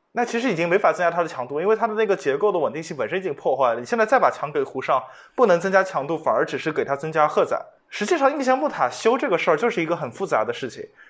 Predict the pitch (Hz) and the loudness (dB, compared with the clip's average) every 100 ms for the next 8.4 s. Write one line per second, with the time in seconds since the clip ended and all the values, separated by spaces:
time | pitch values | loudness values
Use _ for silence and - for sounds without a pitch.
0 | - 233 262 233 240 220 156 131 220 202 | -6 0 2 2 0 2 2 2 0 0
1 | 165 139 95 - 185 165 208 220 160 143 | 0 0 -2 -2 -2 -2 -2 -2 -2 0
2 | 180 170 110 123 - - - - - 156 | 2 2 0 -4 -14 -20 -20 -20 -4 0
3 | 127 117 - 151 151 135 117 120 151 147 | 0 0 0 2 4 2 0 2 2 2
4 | 156 151 147 123 123 123 143 139 160 143 | 0 0 0 -4 -4 -8 -6 0 0 0
5 | - _ 147 151 127 175 160 135 123 117 | -4 _ -4 0 0 0 -2 2 4 4
6 | 110 - 165 156 135 127 147 143 156 147 | -2 -8 -6 -4 -4 -2 -2 0 0 2
7 | 127 156 151 147 127 - 143 127 135 - | 2 0 0 2 2 0 -6 -4 -4 -2
8 | 139 143 117 | -4 -2 -4